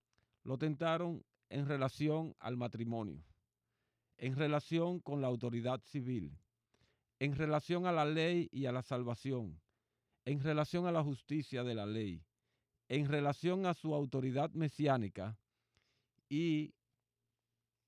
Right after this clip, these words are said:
en sentido general. Buscaban ocasión a cada momento para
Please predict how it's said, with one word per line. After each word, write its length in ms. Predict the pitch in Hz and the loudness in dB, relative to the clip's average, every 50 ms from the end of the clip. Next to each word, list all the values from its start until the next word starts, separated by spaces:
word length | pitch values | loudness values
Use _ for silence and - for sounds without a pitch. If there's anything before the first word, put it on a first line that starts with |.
| _ _ _ _ | _ _ _ _
en 200 | - 135 139 127 | -4 -4 -4 -2
sentido 720 | - 143 135 127 113 - 147 160 151 151 147 120 - - _ _ _ | -2 -2 -2 -2 -2 0 0 0 2 2 0 -2 -4 -10 _ _ _
general. 640 | 90 95 131 135 139 127 123 127 127 120 101 78 78 - _ _ _ _ _ _ _ _ _ _ _ _ | -6 -2 -2 0 2 2 2 2 2 2 0 -4 -8 -14 _ _ _ _ _ _ _ _ _ _ _ _
Buscaban 880 | 127 131 143 127 - - - 156 160 175 180 165 170 165 165 160 143 - _ _ _ _ _ _ _ _ _ _ _ _ | -2 -2 -2 -2 -2 -4 -2 0 0 0 0 0 -2 -2 -2 -6 -10 -12 _ _ _ _ _ _ _ _ _ _ _ _
ocasión 920 | - 139 139 - - 139 127 - - 151 156 160 160 165 165 165 160 123 - _ _ _ _ _ _ _ | -6 -6 -4 -2 -2 -4 -4 -2 -2 -2 0 0 0 0 -2 -4 -6 -10 -14 _ _ _ _ _ _ _
a 100 | 110 110 | -12 -10
cada 300 | - - 160 165 165 170 | -4 0 2 2 2 2
momento 640 | 175 170 156 156 151 147 143 131 - 127 123 123 - _ _ _ _ _ _ _ _ _ _ _ | 2 0 -2 0 -2 -2 -4 -6 -8 -10 -10 -10 -12 _ _ _ _ _ _ _ _ _ _ _
para 500 | _ - 147 143 139 131 127 117 104 90 | _ 4 4 4 4 2 0 -2 -4 -6